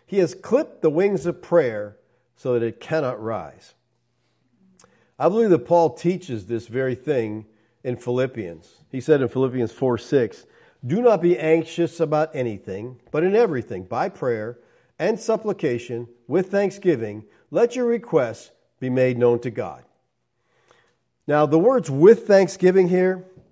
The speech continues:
are the Greek meta eucharistia, and meta with the genitive means with. But this is meta and the accusative, and it never means with, it means after.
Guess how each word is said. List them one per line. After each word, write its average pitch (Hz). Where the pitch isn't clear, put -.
are 143
the 147
Greek 180
meta 226
eucharistia, 180
and 151
meta 277
with 240
the 185
genitive 151
means 139
with. 117
But 143
this 240
is 254
meta 214
and 160
the 147
accusative, 143
and 147
it 151
never 254
means 208
with, 151
it 185
means 208
after. 170